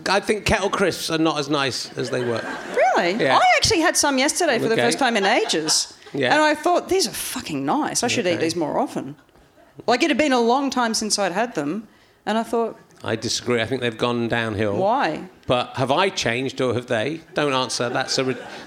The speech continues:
Speaker 1: that's a rhetorical emergency
Speaker 2: I have
Speaker 1: question.
Speaker 2: noticed the skin is on the outside of the, the chip, and they never used to be. Like, they've skimped on the skinning process.
Speaker 1: Yeah.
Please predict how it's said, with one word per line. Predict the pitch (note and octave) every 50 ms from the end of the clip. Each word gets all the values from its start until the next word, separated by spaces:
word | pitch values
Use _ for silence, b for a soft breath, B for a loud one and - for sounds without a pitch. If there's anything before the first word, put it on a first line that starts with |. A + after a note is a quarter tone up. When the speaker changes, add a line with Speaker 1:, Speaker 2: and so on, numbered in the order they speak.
| B
Speaker 1:
that's | - C#3 C3 -
a | D3+
rhetorical | C#3+ C#3+ - - D#3 D3 C#3 C3 B2 - - A#2+ A#2+
emergency | A#2+ B2 A#2+ - - - -
Speaker 2:
I | C4
have | D4+ E4+ E4+
Speaker 1:
question. | C#4 D#4 E4
Speaker 2:
noticed | E4+ D4 C4 -
the | - A3+
skin | - - - - - - D#4 E4 D4 A#3 F#3+
is | G3 F#3+ A3+
on | G#3 G3+
the | G3 G3
outside | G3+ G#3+ G3+ F#3 - - A3 G3+ G3 F#3
of | D#3 -
the, | E3+ E3+ E3+
the | D#3+ E3+ F3+
chip, | E3 - - C4+ F3+ -
and | F3+ F#3 G3
they | G3+ G#3 G3+ G3+ G3+
never | G3 G#3 G#3+ G#3+ E3+
used | F3 F3+ G3 F#3+ -
to | -
be. | F#3 E3
Like, | F3 F#3 -
they've | - F#3 F#3 F3+
skimped | - - - - - - - C#4 A3+ A3 - -
on | F#3 F#3 F#3 E3
the | F3+ F3+ F3 E3+ D#3+ E3+ -
skinning | - - - - A3 A#3 A3 G3 F3+
process. | E3 - D#3 D3 D3+ - - C3+ - - -
Speaker 1:
Yeah. | D3+ C#3+ C3+ B2+ B2